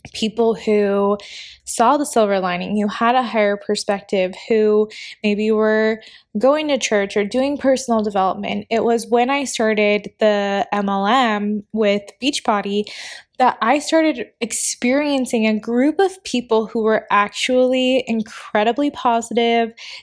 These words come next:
They just had so many aspirations and dreams and desires, and they were just such go-getters. And I realized that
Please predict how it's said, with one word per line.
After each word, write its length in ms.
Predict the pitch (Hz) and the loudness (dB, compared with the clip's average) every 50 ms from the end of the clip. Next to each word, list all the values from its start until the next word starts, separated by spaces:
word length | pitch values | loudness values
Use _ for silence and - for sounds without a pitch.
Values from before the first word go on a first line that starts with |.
| _ _ | _ _
They 500 | - 226 220 214 208 208 208 208 208 - - 208 | 0 0 2 2 2 2 2 2 0 -2 -4 -2
just 220 | - 240 214 - | -2 -2 -2 -2
had 340 | - - - 262 240 226 202 | -6 -2 0 2 2 2 0
so 640 | - - - - 240 226 233 240 254 269 277 285 254 - - _ | -4 -6 -2 0 2 4 4 4 4 4 4 2 0 0 -4 _
many 360 | - 220 220 220 214 214 202 | -2 0 0 2 0 0 0
aspirations 1000 | 208 202 202 - - - - 208 214 226 247 254 247 - 254 233 214 214 208 - | -2 -2 -2 -4 -6 -4 -2 0 0 0 0 -2 -2 0 0 0 0 -2 -2 -2
and 120 | 214 208 | -4 -2
dreams 360 | 196 208 226 240 247 240 226 - | -2 0 0 0 0 0 0 0
and 100 | 226 214 | 0 2
desires, 540 | 214 202 214 208 208 214 220 220 220 214 - | 2 2 2 2 2 2 2 0 -2 -2 -2
and 80 | 202 | -2
they 120 | 208 202 208 | -2 0 0
were 80 | 208 208 | -2 -2
just 240 | 202 214 196 - - | -2 -4 -6 -2 0
such 220 | 226 220 214 - - - | 0 0 0 -2 -10 -2
go-getters. 720 | - 202 196 208 202 196 185 - - - - 170 247 - - - - - - - - - | 0 2 2 2 2 0 -2 -2 -4 -4 -4 -4 -4 -4 -4 -6 -8 -8 -8 -8 -8 -2
And 120 | - 233 233 | 0 2 2
I 100 | 226 226 | 2 2
realized 520 | 226 220 226 240 262 254 226 208 214 214 | 2 2 2 4 4 4 4 4 2 2
that 200 | - 208 - - | 0 0 0 -2